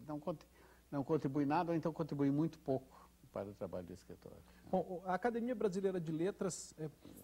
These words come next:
Speaker 2: faz exatamente o quê? Quais são as suas obrigações agora como membro da Academia Brasileira de Letras? Tem reuniões periódicas,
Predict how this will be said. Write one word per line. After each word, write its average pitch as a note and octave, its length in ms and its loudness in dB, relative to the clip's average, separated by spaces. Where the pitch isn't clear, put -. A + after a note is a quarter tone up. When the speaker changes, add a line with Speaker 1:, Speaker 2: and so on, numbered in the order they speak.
Speaker 2:
faz G#3+ 200 4
exatamente G3 560 0
o E3 40 -4
quê? E3+ 220 4
Quais C#3+ 180 0
são A3 140 -4
as - 60 -4
suas G3+ 220 2
obrigações E3+ 720 2
agora C3 340 0
como C3+ 440 -2
membro C#3+ 420 4
da C3 100 0
Academia C3 360 -2
Brasileira B2 420 -6
de A#2 80 -12
Letras? A2 220 -10
Tem D#3+ 140 0
reuniões D3+ 340 2
periódicas, C3+ 800 2